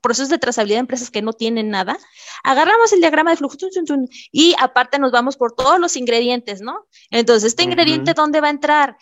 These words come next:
Speaker 1: Este ingrediente entra aquí, o tengo que hacerle algo y luego va a entrar a otro lado. Entonces, todos esos puntos, eh, así como mencionas, si deben tener un, un registro, vamos viendo que ese registro encadene.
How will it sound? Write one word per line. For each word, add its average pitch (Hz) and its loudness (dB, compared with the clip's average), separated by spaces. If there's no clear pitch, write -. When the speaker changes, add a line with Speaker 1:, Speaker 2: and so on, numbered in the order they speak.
Speaker 1:
Este 254 -4
ingrediente 311 -4
entra 311 -2
aquí, 330 -2
o 262 0
tengo 294 -4
que 285 -6
hacerle 294 -4
algo 294 -2
y 285 -8
luego 277 -4
va 285 -2
a - -6
entrar 269 0
a 269 2
otro 277 -8
lado. 269 -4
Entonces, 220 -18
todos 359 -4
esos 370 -4
puntos, 320 -8
eh, 240 4
así 262 0
como 320 0
mencionas, 254 -6
si - -4
deben 381 2
tener 320 0
un, 349 -4
un 277 -2
registro, 320 -2
vamos 240 -4
viendo 262 -6
que 269 -4
ese 269 -8
registro 262 -4
encadene. 233 -2